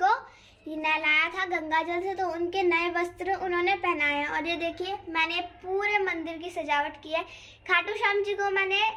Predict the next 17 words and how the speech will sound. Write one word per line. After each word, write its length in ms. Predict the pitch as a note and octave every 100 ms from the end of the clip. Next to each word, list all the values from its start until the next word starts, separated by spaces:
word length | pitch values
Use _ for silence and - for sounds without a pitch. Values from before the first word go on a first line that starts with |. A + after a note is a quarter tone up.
| - - -
तो 160 | E4+ F#4+ - -
कितने 340 | F#4+ F#4+ G4
अच्छी 200 | G4 G#4+
तरीके 360 | G4+ F#4 F4+ F#4+
से 100 | G#4+
सजा 340 | G#4 E4+ D#4 D4+
दिया, 200 | D#4+ E4+
उनके 180 | D#4+ E4+
ऊपर 200 | E4+ D#4+
ढेर 240 | D#4 D#4+
सारे 260 | E4+ E4+ E4+ D#4
फूल 160 | D#4
लगा 280 | D4 C4+ C4
दिए। 260 | C4+ E4+ G4+ - - - -
और 140 | E4+
ये 80 | F4+
देखिए 320 | E4 D#4+